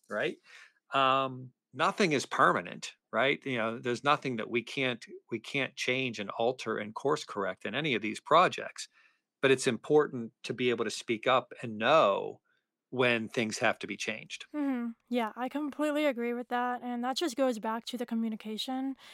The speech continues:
Speaker 2: and trusting someone because, you know, like, if something isn't going the right direction, you know, as the artist, I can't be afraid to be like, "Um, I don't think that's what I wanted." Um, and at the same time, like, you can't really have frustration in the fact that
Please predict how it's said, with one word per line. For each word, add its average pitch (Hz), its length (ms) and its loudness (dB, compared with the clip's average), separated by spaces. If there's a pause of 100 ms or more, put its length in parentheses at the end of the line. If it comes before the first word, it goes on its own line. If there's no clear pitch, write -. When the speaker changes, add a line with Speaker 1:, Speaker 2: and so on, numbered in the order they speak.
(300)
Speaker 2:
and 220 460 -4
trusting 285 640 -4
someone 302 580 -4
because, 226 800 -4 (540)
you 262 140 2
know, 240 220 4
like, 233 180 -2
if 233 180 -4
something 262 480 0
isn't 240 240 0
going 233 600 0
the 220 280 -6
right 220 200 -8
direction, 233 880 -2 (300)
you 247 80 -2
know, 233 160 0
as 226 120 -4
the 269 80 2
artist, 294 260 2
I 262 80 0
can't 269 260 -2
be 247 80 -2
afraid 233 380 -2
to 233 60 -6
be 226 180 -4
like, 214 320 -8
"Um, 269 840 -8
I 240 100 -14
don't 415 200 -6
think 370 180 -2
that's 339 280 -2
what 320 100 -4
I 302 120 -4
wanted." 320 580 -4 (440)
Um, 220 500 -2
and 240 220 -2
at 233 60 -4
the 269 80 -4
same 226 220 -2
time, 330 400 -2
like, 233 320 -6
you 247 60 -4
can't 294 240 -4
really 254 180 0
have 226 200 -2
frustration 269 760 -4
in 240 100 -2
the 233 80 -4
fact 226 400 -4
that 226 320 -4